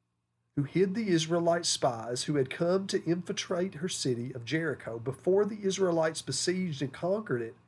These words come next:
in taking the promised land. For her age, she and her family are spared in the battle for the city, and she marries an Israelite.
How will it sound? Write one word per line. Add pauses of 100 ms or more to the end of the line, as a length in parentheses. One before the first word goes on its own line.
(380)
in
taking
the
promised
land. (1080)
For
her
age,
she
and
her
family
are
spared (100)
in
the
battle
for
the
city,
and
she
marries
an
Israelite.